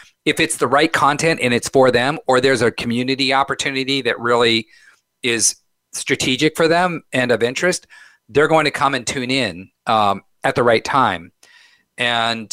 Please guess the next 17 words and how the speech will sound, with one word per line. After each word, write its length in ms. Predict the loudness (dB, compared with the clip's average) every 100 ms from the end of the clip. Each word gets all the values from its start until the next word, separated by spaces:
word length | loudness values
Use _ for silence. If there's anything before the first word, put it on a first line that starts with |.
| -8
so 160 | -2 -2
we 80 | -2
just 160 | -2
have 140 | -2 -2
to 80 |
present 360 | -2 0 0 -2
those 160 | -2 -2
opportunities 800 | -2 -2 -4 -2 -2 -2 -4
in 340 | -6 -6 -6 -8
kind 160 | -6 -6
of 80 | -4
new 220 | 0 2
and 200 | 0 -2
interesting, 480 | -2 -2 -2 -4 -8
creative 340 | -2 0 0
ways 440 | 2 4 4 2 -2 _ _ _ _ _ _
and, 320 | -2 -2 -6